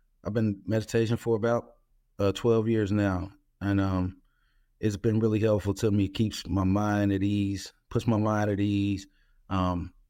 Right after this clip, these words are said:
center myself, and it, it, um, it allows me to bring my focus into, um,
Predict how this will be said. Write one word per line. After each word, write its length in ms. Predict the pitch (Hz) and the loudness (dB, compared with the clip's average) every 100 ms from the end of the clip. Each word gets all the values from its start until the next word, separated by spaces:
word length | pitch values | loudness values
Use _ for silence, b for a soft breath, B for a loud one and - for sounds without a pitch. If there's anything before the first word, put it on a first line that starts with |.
| _ - | _ -8
center 300 | - 123 117 | 0 2 2
myself, 720 | 110 104 120 110 101 - - _ _ _ | 0 -2 0 0 0 -6 -20 _ _ _
and 200 | 127 131 | -2 0
it, 160 | 131 - | 0 -2
it, 180 | 107 113 - _ - | -4 -4 -6 _ -4
um, 460 | 110 110 107 95 - | -2 0 -2 -4 -2
it 60 | |
allows 360 | 117 123 123 120 | 0 2 0 0
me 120 | 117 | 0
to 180 | 107 - _ _ _ _ _ _ _ | 0 -4 _ _ _ _ _ _ _
bring 300 | 95 120 117 | -2 0 2
my 120 | 107 95 | 2 0
focus 460 | 120 117 110 - | 0 0 -2 -2
into, 440 | 110 104 110 101 - - | -2 0 0 0 -2 -4
um, 420 | 101 101 98 | -2 0 -2